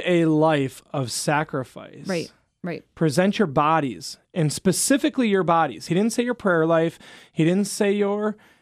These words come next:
Speaker 1: um, he didn't say your, your, you know, Sunday mornings. He didn't say anything else. He said, "I beseech you, therefore, brethren, by the mercy of God, present your bodies a living sacrifice." He's telling you how, how to appropriately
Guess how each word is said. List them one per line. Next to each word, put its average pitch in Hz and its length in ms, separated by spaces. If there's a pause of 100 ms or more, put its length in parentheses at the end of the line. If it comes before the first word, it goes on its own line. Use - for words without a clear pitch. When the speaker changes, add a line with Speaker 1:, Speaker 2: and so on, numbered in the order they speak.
(200)
Speaker 1:
um, 151 360
he 147 120
didn't 185 240
say 185 240
your, 180 420
your, 175 480
you 180 140
know, 165 440
Sunday 175 340
mornings. 165 480
He 165 80
didn't 180 240
say 180 180
anything 262 240
else. 180 220
He 175 100
said, 165 260 (720)
"I 156 60
beseech 196 320
you, 233 80
therefore, 190 260
brethren, 170 280
by 165 80
the 147 60
mercy 165 260
of - 40
God, 151 160
present 147 320
your 147 100
bodies 180 640
a 196 60
living 175 320
sacrifice." 147 480
He's 147 220
telling 196 440
you 170 200
how, 160 420
how 160 300
to 151 360
appropriately 147 720